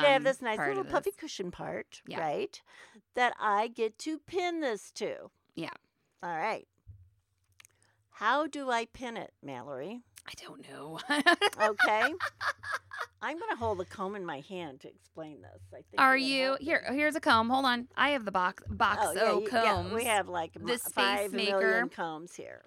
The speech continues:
Speaker 2: This
Speaker 1: Okay.
Speaker 2: face maker.
Speaker 1: So this is going to be attached to the underside of the comb.
Speaker 2: It's gonna look
Speaker 1: The
Speaker 2: backwards.
Speaker 1: concave, y-, eh,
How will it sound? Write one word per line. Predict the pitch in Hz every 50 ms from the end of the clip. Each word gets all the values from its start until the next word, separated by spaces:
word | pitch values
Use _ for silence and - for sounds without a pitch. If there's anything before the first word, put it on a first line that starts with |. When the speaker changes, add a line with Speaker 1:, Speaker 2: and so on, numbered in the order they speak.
| -
Speaker 2:
This | - 226 226 214
Speaker 1:
Okay. | 185 - -
Speaker 2:
face | - 220 208 214 - - 233
maker. | 220 202 196 190 185 - 190 185 180 185 202 247 - - - _ _ _ _ _ _ _ - - - _ _ _ _ _ _ - - - - - - - _ - - - - - - -
Speaker 1:
So | - - - - - 294 285 277 269 269 269 262 - - - _ - -
this | 208 196 190 208 302 370 403 - -
is | 494 508 453 - -
going | - 262 262 254 254 247
to | - - 247 226
be | 196 214 214 208 208 202 196 196 - - -
attached | 190 190 190 - - - - 269 247 196 131 64 64 - - - - - - - - - _ _ _ _ _ _ -
to | - - 247 240
the | 214 254 254 - - - -
underside | - 277 330 359 359 330 349 359 359 349 330 - - - - 247 226 220 220 220 220 220 220 214 - - -
of | 196 190 180 180
the | 185 190 196
comb. | - - - 202 156 127 - - - - -
Speaker 2:
It's | 294 330 349 - -
gonna | - 403 403 415 415 415 370
look | 262 247 247 247
Speaker 1:
The | - -
Speaker 2:
backwards. | - 165 151 151 151 - - 160 143 247 240 240 233 233 -
Speaker 1:
concave, | - - 311 311 320 320 320 320 330 330 320 330 302 269 - - - 294 269 254 247 247 233 226 226 226 - - - - - - _ -
y-, | - - - -
eh, | -